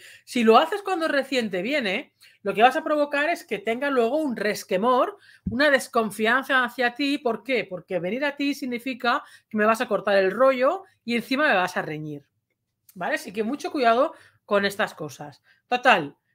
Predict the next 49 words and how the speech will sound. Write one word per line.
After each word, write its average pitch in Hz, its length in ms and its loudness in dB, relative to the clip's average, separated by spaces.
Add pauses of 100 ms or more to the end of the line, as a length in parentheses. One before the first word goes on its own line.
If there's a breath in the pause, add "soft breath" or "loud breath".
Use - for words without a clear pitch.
(120)
que 233 80 -2
seguimos 220 360 -2
el 247 100 0
paseo 269 340 -2
porque 190 240 -4
no 185 160 0
lo 202 80 2
ató. 311 560 -2
Le 175 80 -12
dije, 175 220 -10
"No 220 260 -4
lo 262 200 0
ates, 160 640 -6
déjalo". 175 540 -2 (760 soft breath)
Seguimos 190 380 -4
el 190 100 -4
camino 330 380 -2 (1120)
y, 277 380 -4 (200)
pues 175 160 -4
nada, 156 200 -6
ya 175 160 2
cuando, 196 400 2
sí, 190 260 -10
ya 190 140 0
cuando 185 220 -4
faltaba, 190 400 -4
nuevamente 190 320 -6
cuando 185 180 -4
faltan, 185 460 -2 (360 soft breath)
pues 175 100 -16
yo 165 40 -4
que 156 80 -6
sé, - 80 -8
a 170 40 -6
lo 165 40 -6
mejor 160 240 -4
veinte, 180 300 -2
treinta 175 320 -2
metros 185 340 -2
para 170 160 -2
llegar 175 260 0
a 185 60 2
la 180 120 0
carretera, 180 440 0
para 160 160 -4
llegar 160 220 -4
a 170 40 -2
la 170 120 0
urbanización, 196 540 -2